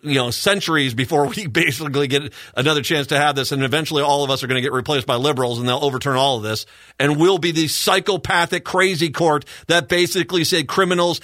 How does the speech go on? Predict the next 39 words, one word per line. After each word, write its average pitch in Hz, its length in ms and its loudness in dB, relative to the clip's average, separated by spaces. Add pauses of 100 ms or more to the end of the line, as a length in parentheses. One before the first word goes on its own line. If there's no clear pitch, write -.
(160)
can 170 160 2
shoot 196 320 2
as 151 120 2
many 175 220 2
people 175 320 0
as 147 100 2
possible 165 500 0
as 147 120 -2
long 165 240 0
as 156 100 -2
they 147 120 2
haven't 147 320 0
been 143 160 0
convicted. 127 520 -4 (2500)
Maybe, 180 520 0
just 151 240 -2
maybe, 143 320 0
there'll 131 180 0
be 127 160 0
enough 135 300 -2
common 143 360 -2
sense 135 360 -4
with 120 120 -4
those 131 320 -2
three 110 360 -6 (400)
to 127 80 -8
get 131 100 0
over 117 240 0
it. 107 40 -6
But 127 120 -2
I 135 80 2
have 139 180 0
zero 151 380 0
faith 135 340 -2
that 120 160 -4
Gorsuch, 147 440 0
Alito, 143 420 0
or 131 100 -2
Thomas, 127 400 -2